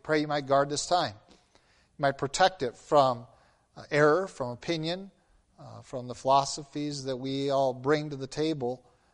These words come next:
but that we might, uh, have the purity of your word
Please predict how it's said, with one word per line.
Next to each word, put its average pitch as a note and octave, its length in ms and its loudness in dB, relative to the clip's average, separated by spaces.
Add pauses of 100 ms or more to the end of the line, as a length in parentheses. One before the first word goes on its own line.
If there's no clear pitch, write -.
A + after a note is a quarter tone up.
(140)
but - 120 -18
that C3 120 -6
we C#3+ 140 -4
might, C#3+ 440 -4
uh, C3 160 -8
have C#3+ 480 -2
the C3 100 -10
purity C#3 400 -4
of D3 100 -6
your D3 120 -4
word D3+ 300 -6